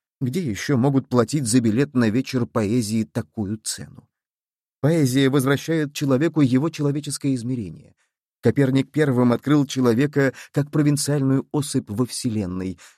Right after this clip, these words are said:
Человек не царь, а провинциал. Гёте назвал это открытие равным Библии. Мы с вами провинциалы Вселенной. Не случайно Рихтер проехал с концертами по всей русской глубинке. В Барнауле я попал в тот же гостиничный номер,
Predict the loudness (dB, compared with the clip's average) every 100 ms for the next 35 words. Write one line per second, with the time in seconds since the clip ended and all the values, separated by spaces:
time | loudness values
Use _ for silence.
0 | _ -2 0 0 0 2 2 0 -4 -4
1 | -4 -6 _ _ -8 -4 -4 -6 -8 -12
2 | -14 -18 _ _ _ -14 -2 2 2 2
3 | 2 2 2 0 0 -2 -2 -2 -2 0
4 | 0 0 -2 -2 -4 -6 -10 -18 -20 _
5 | _ _ _ 2 2 0 -4 -2 0 0
6 | 0 2 4 4 2 -2 -2 -2 -2 -6
7 | -12 -12 -12 -14 -18 -20 _ _ _ _
8 | _ 0 2 2 -2 0 0 2 2 0
9 | -2 -4 -2 0 0 0 -2 0 0 -2
10 | 0 -2 0 0 0 -2 -4 -2 -2 -2
11 | -6 -6 -4 -4 -4 -8 -12 -18 -18 -20
12 | _ -4 0 2 2 2 0 2 2 0
13 | 0 -2 -2 -4 0 2 0 -2 -6 -6
14 | -6 -4 -2 0 0 0